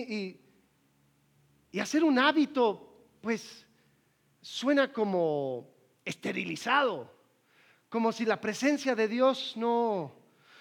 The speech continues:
como que si lo tuviera que manufacturar. Pero ¿sabes qué? Aún el romance más fugaz necesita hábitos de encontrarse, de verse.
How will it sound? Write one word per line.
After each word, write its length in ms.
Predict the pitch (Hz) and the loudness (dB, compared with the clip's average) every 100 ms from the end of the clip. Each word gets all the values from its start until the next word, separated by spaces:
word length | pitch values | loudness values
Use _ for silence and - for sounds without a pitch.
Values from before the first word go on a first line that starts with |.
| - | -20
como 180 | - 190 | -8 -6
que 80 | 202 | -6
si 100 | 185 | -4
lo 160 | 196 196 | -2 0
tuviera 300 | 196 254 262 | 0 0 0
que 120 | 226 | -2
manufacturar. 840 | 196 180 170 151 175 208 262 165 - _ _ _ _ _ _ _ _ _ _ _ - - - | 0 -2 -4 -8 -2 2 2 -2 -12 _ _ _ _ _ _ _ _ _ _ _ -20 -20 -18
Pero 100 | - | -8
¿sabes 260 | 285 370 302 | 0 4 4
qué? 380 | 330 330 330 262 _ _ _ _ _ _ _ _ _ _ _ | 2 0 -2 -8 _ _ _ _ _ _ _ _ _ _ _
Aún 220 | - 277 | 2 4
el 100 | 320 | 4
romance 600 | 262 233 226 262 294 240 | 2 2 4 4 4 0
más 240 | 226 262 254 | 0 0 0
fugaz 640 | 214 196 240 262 233 - | -8 0 2 2 -2 -10
necesita 580 | 175 175 165 208 208 190 | -8 -6 -6 -8 -2 2
hábitos 540 | 214 208 170 156 147 - | 2 -2 -10 -12 -12 -10
de 120 | 151 | -8
encontrarse, 640 | 139 143 139 165 175 170 147 | -8 -8 -4 -2 -2 -4 -10
de 100 | 143 | -8
verse. 480 | 147 156 - 147 | -8 -8 -12 -16